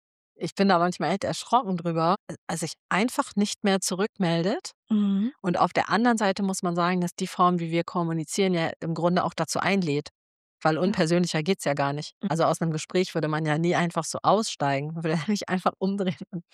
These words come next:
Speaker 1: ge-, und gehen. Also das wär ja irgendwie, wobei heutzutage, ich weiß es auch nicht, ob das so wäre,
Speaker 2: Mhm.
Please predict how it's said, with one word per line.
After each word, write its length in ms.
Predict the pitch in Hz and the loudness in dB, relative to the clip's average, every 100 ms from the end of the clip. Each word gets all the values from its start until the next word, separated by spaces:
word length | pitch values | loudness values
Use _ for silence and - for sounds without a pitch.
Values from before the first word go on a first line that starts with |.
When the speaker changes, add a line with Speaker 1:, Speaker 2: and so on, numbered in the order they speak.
| - | -8
Speaker 1:
ge-, 120 | 170 - - | -6 -6 -4
und 180 | 175 | -4
gehen. 260 | - 214 190 | 0 2 2
Also 120 | 147 | 0
das 140 | 170 - | -2 0
wär 100 | 165 | 4
ja 160 | 165 156 | 4 4
irgendwie, 360 | 170 175 175 - - | 2 2 0 -2 0
wobei 280 | 180 214 247 | 4 6 6
heutzutage, 500 | 240 226 220 220 214 | 4 2 0 2 2
ich 100 | 214 | 2
weiß 140 | 214 | 2
es 60 | 196 | 4
auch 180 | - 320 | 4 4
nicht, 160 | - | 0
ob 80 | 143 | -2
das 180 | - - | -2 -4
so 220 | 165 160 | -2 -2
wäre, 460 | 160 160 165 170 | -2 0 0 0
Speaker 2:
Mhm. 40 | 226 | 0